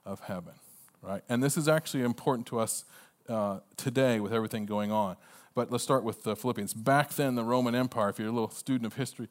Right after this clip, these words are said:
they've kinda taken over the majority of the known world, right? What were once a lot of unique nations, towns, and cities, everything's now one Roman Empire. It's, it was huge. So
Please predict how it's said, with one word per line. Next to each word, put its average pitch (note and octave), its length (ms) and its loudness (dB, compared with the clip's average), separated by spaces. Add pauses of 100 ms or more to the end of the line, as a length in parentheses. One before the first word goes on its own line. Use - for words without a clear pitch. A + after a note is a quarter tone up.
(280)
they've A#2+ 160 2
kinda C3+ 220 2
taken B2+ 380 0
over A#2 280 4
the G#2+ 120 2
majority A#2+ 480 2
of G#2+ 60 0
the G#2 80 0
known G#2+ 360 -2
world, G2 480 -4 (200)
right? G#2+ 280 0 (260)
What B2+ 140 -2
were B2+ 120 2
once C3 300 4
a C3 40 0
lot A#2+ 200 6
of A2 60 2
unique B2+ 400 4
nations, A#2 500 -2
towns, A#2 420 -2
and G#2 120 -6
cities, A2+ 340 -4
everything's A2 460 -4
now G#2 400 0 (400)
one G#2 340 0
Roman G2+ 300 0
Empire. F2+ 500 -6
It's, - 160 -12 (100)
it A#2+ 120 -2
was G2+ 120 -6
huge. - 640 -4 (420)
So C#3 360 4